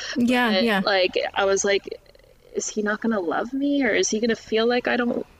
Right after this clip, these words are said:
Speaker 2: love him because I didn't carry him, or, like, am I not gonna feel as close to him?" So I think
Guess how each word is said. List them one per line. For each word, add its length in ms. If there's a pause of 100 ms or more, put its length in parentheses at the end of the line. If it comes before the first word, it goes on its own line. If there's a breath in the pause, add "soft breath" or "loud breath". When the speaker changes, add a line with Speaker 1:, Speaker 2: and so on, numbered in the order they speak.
Speaker 2:
love 260
him 380
because 240
I 80
didn't 280
carry 460
him, 420
or, 160
like, 180
am 120
I 80
not 180
gonna 180
feel 220
as 140
close 360
to 100
him?" 300 (520 loud breath)
So 160
I 100
think 380